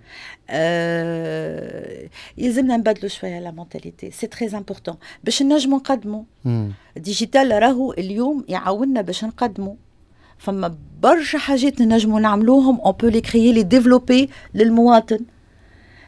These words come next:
Speaker 1: مي
Speaker 2: مم.
Speaker 1: زاد حتى ال-، حتى الكليون يلزم يعرف كيفاش يستعمل باش يوصل ال-،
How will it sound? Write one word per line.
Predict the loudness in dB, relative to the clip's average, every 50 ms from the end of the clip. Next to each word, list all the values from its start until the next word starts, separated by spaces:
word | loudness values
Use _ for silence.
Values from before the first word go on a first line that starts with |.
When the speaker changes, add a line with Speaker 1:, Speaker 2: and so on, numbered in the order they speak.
| -6
Speaker 1:
مي | -2 0 2 2
Speaker 2:
مم. | 2
Speaker 1:
زاد | 2 2 2 2
حتى | 2 2 2 0 2 2 0
ال-، | 0 2 0 -2 -2 -2
حتى | 0 0 0 2 0
الكليون | -2 -2 -2 -6 -6 -2 2 2 2 2 2 -2 -6 -16 -20 -20 _ -8
يلزم | -6 -4 -4 -4 -6 -6 -8 -10 _ _ -12 -8
يعرف | -4 0 2 4 4 4 2 0 -4 -12 -20 -20 _ _ _ -12
كيفاش | -8 -8 -4 0 2 2 2 2 -2 -8 -8
يستعمل | -6 -6 -4 -4 -4 0 2 4 4 4 4 4 2 2
باش | 0 -2 -4 -4 -2 -4
يوصل | -2 0 0 0 0 0 4 4
ال-، | 4 4 2